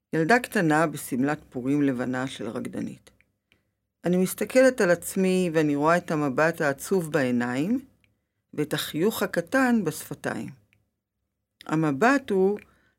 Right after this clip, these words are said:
השתקפות של הלב הבודד, והחיוך הוא של החבלן המרצה, שכבר אז,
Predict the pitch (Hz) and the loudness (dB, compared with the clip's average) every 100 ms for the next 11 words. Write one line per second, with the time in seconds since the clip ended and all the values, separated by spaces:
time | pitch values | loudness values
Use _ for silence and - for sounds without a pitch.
0 | - - - 165 - 202 190 180 151 135 | -12 -10 -6 -6 -4 -6 -4 -2 0 2
1 | 151 147 123 131 131 123 139 208 - _ | 2 2 0 -2 0 0 0 -4 -8 _
2 | _ _ _ _ _ 131 - - - 135 | _ _ _ _ _ -4 -4 -6 -6 -4
3 | 226 349 _ _ _ _ _ _ _ _ | -4 -6 _ _ _ _ _ _ _ _
4 | _ - 220 240 - 190 202 220 220 _ | _ -6 0 0 2 2 4 2 -4 _
5 | - - 147 135 131 143 139 131 131 - | -10 -4 0 2 2 2 0 -2 -4 -8
6 | 120 - _ _ _ _ _ _ - 208 | -10 -10 _ _ _ _ _ _ -2 0
7 | 226 294 254 - 247 262 190 160 | 2 2 2 2 4 4 2 -4